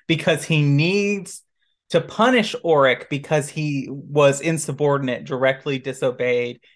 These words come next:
his commanding officer. So he basically demotes him from his rank in the Varden. But Oric kind of holds these two roles in that he's also, like, has power as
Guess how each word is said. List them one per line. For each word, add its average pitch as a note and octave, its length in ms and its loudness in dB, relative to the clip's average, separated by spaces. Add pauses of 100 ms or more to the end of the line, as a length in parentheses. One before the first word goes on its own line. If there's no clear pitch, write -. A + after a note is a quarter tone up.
(160)
his C#3 160 -2
commanding B2+ 580 -2
officer. F#3+ 720 -2 (320)
So G3 200 0
he E3+ 120 2
basically A3 540 0
demotes D3 560 0
him C3 600 -6 (360)
from D#3+ 200 0
his C#3 200 -2
rank C#3 460 -2 (100)
in C3+ 140 -8
the A#2+ 80 -4
Varden. C#3 600 -2 (720)
But - 280 0
Oric G3 400 0
kind F3 160 -2
of D3 100 -6
holds G3 360 -6
these D3 240 -8
two E3 300 -6
roles D#3+ 480 0
in C#3 340 -4
that C3 360 -2 (480)
he's E3 200 -4 (140)
also, D3 960 2 (580)
like, C3 400 -6
has D#3+ 280 -4
power D3 540 2
as B2+ 560 -4